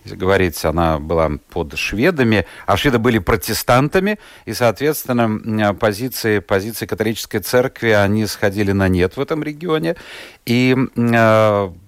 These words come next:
был создан такой орден мужской, католической церковью, вот, иезуитский орден. Он был основан Игнатием Лойолой, небезызвестным, утверждён папой Павлом Третьим, э, с целью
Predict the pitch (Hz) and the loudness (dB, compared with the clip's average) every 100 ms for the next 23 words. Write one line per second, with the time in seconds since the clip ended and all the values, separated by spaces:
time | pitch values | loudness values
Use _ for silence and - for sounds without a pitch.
0 | _ 107 131 147 - - 123 82 80 71 | _ -4 -2 -2 -2 -2 -2 -2 -8 -10
1 | 65 - 78 73 76 113 123 123 127 127 | -12 -18 -16 -12 -2 0 2 0 0 -2
2 | - - 139 131 - - - - - 104 | -6 0 2 2 -4 -20 -18 -10 -2 0
3 | 104 - 92 - 117 143 160 165 156 127 | 0 -4 -6 -2 0 0 -2 -8 -8 -10
4 | - _ - 90 82 90 127 - 139 143 | -12 _ -20 -12 -8 -6 -6 -6 -2 -2
5 | - - 123 - - - - - 82 80 | -2 -8 -12 -16 -18 -18 -16 -6 -2 2
6 | 82 85 - 85 76 69 69 69 80 90 | 2 2 2 0 0 -4 -8 -8 -2 0
7 | 82 - 78 78 80 87 147 175 151 139 | 0 0 -2 2 2 4 2 2 0 0
8 | 131 127 110 127 131 - 101 87 80 78 | 0 -2 -2 0 0 0 -4 -4 -6 -2
9 | 78 71 76 78 76 95 107 147 131 135 | -2 0 -2 -2 -4 0 0 0 -2 0
10 | 131 - 113 - - - - 95 95 85 | 0 0 -4 -6 -14 -12 0 2 2 -2
11 | - 139 160 151 131 | 0 2 4 2 0